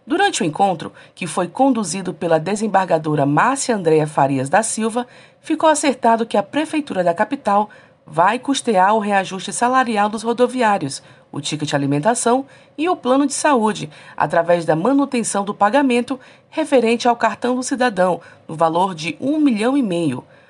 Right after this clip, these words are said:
Por meio de nota, o Sindicato dos Trabalhadores em Transportes Rodoviários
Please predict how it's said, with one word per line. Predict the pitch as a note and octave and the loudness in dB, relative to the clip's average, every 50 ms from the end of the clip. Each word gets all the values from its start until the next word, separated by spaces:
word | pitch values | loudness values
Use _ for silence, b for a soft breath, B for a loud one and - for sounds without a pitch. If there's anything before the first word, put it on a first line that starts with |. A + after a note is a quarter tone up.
| b b b | b b b
Por | - - C#3 D3 | -4 -2 0 0
meio | C3+ C3 C3 | 0 0 0
de | C#3 F3 A3 | -2 -2 0
nota, | G#3+ G3 G3+ A3 A3 A#3+ A3 B B B B B B | 2 2 2 2 0 -2 -8 B B B B B B
o | - D3+ | -8 -4
Sindicato | - - C4+ A3+ B3+ B3 - A3 A3 G#3+ F#3 | 0 2 2 2 2 0 2 0 0 0 -2
dos | F#3+ - | -10 -6
Trabalhadores | - A3 B3 B3 B3+ C4 B3+ B3 G3+ F3+ E3+ E3+ D#3+ D3+ | -2 0 2 2 2 2 2 2 0 0 -2 -4 -4 -4
em | D#3+ D#3+ | -4 -4
Transportes | D#3 D#3+ D#3+ D#3 - - D3 D3+ D3+ - | -2 -4 -4 -2 0 0 0 0 0 -2
Rodoviários | - F3 E3 E3 E3+ G3+ C4+ C4+ A#3 A3+ A3+ A#3+ A#3 - | -4 -4 -2 -2 -2 0 2 4 4 4 2 0 -2 -10